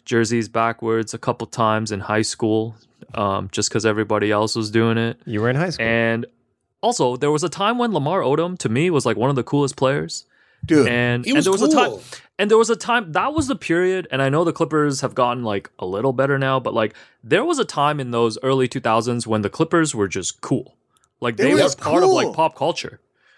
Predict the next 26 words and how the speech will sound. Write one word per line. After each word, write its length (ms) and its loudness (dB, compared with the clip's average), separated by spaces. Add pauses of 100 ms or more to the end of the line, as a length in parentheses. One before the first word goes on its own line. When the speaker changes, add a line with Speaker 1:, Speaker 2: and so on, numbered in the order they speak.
(100)
Speaker 4:
I, 260 0
I, 240 -2 (160)
I 100 2
think 180 -2
it's 140 0
because 280 0
of 40 4
the 80 2
Oh 160 2
Boy 280 2
video. 460 -6 (1300)
Speaker 1:
You're 120 -2
probably 260 0
right. 280 0 (380)
Speaker 3:
The 80 -4
Speaker 1:
No, 100 4
Speaker 3:
Oh 40 2
Speaker 1:
you're 120 2
Speaker 3:
Boy 60 2
Speaker 1:
probably 200 4
Speaker 3:
video, 160 4
Speaker 1:
right. 80 0
Speaker 3:
the 80 -2
headbands. 960 -2
Speaker 1:
Yep. 240 2
Speaker 4:
Yeah, 400 4